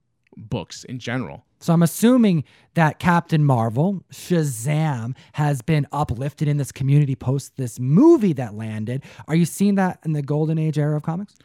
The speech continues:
Speaker 1: Absolutely. I, I had a good year in sales of that book. I see it continuously increase. But he crosses over on so many titles, Captain Marvel Adventures, Captain Marvel Junior.
Speaker 2: Family.
Speaker 1: Yeah, Marvel Family. So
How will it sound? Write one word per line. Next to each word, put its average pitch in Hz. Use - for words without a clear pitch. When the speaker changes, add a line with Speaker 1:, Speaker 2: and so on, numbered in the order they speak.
Speaker 1:
Absolutely. 143
I, 113
I 143
had 147
a 127
good 151
year 151
in 147
sales 135
of 117
that 110
book. 107
I 113
see 135
it -
continuously 147
increase. 131
But 120
he 139
crosses 165
over 147
on 110
so 147
many 147
titles, 127
Captain 113
Marvel 101
Adventures, 180
Captain 117
Marvel 104
Junior. 180
Speaker 2:
Family. 147
Speaker 1:
Yeah, 135
Marvel 123
Family. 180
So 151